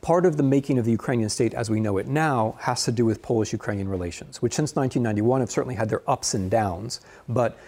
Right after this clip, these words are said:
the, the recognition of Ukraine as an independent state and the Ukrainians as a separate people has, has always been a constant. Okay, so in Ukraine itself, I want to mention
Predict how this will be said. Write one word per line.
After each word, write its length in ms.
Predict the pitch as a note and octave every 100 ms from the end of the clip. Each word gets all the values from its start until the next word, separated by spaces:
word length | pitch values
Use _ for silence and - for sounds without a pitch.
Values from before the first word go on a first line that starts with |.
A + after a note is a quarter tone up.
| -
the, 160 | A#2+ B2+
the 140 | B2
recognition 680 | A#2+ D3+ D3 B2+ B2+ D#3 D#3
of 80 | C#3+
Ukraine 320 | B2 - A#2+
as 120 | G#2+
an 80 | A2+
independent 500 | C3 G#2+ - G#2+ G#2
state 640 | - - - B3 F3+ A2+ -
and 100 | B2
the 40 |
Ukrainians 440 | A#2 - B2+ A#2+ A#2
as 40 |
a 40 | G#2+
separate 320 | A#2+ G#2+ G2+
people 480 | E3+ D#3+ A#2 G#2 - - -
has, 320 | - A#2 G#2
has 180 | - A#2+
always 220 | G#2+ G#2+
been 120 | - F#2
a 60 |
constant. 460 | - - E2 - - - - _ _ -
Okay, 220 | - E2+ - - - - - - - -
so 340 | - C3+ A#2+ A2+ _ - - -
in 160 | G3 A3+
Ukraine 400 | G#3 - E3+ D3+
itself, 580 | - - F2 - - - - - - - _ - - _ - -
I 80 | A#2+
want 120 | C#3+
to 60 | C#3+
mention 440 | C3+ B2 B2+ A2